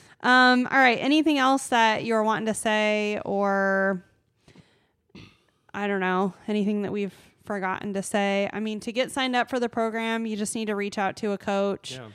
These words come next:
Speaker 1: You can email, you can talk in person. Like we said, the programs are all thirty-nine dollars each. They're all six weeks. They come with a Google Sheet. They come with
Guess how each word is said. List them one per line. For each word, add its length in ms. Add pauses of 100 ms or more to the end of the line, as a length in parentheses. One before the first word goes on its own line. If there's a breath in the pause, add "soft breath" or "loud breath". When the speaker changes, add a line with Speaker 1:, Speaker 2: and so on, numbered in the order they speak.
(300 loud breath)
Speaker 1:
You 100
can 120
email, 680
you 100
can 160
talk 280
in 100
person. 640 (360 loud breath)
Like 180
we 100
said, 260
the 100
programs 460
are 60
all 140
thirty-nine 500
dollars 400
each. 320
They're 160
all 160
six 320
weeks. 460 (440 loud breath)
They 200
come 180
with 140
a 80
Google 280
Sheet. 580
They 160
come 280
with 400